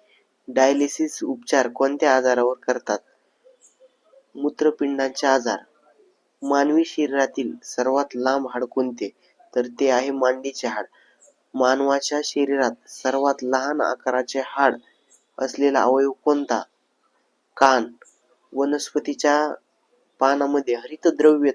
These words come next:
तयार होण्यास काय आवश्यक असते? सूर्यप्रकाश. विजेच्या दिव्यात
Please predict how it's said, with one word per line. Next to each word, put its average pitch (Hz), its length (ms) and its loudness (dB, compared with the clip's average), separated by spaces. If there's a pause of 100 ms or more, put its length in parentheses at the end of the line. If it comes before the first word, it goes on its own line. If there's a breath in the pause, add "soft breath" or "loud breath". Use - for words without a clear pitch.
तयार 143 260 2
होण्यास 135 400 -4
काय 143 280 0
आवश्यक 131 420 0
असते? 131 320 0 (500 soft breath)
सूर्यप्रकाश. 151 880 -2 (360 soft breath)
विजेच्या 147 520 0
दिव्यात 139 420 4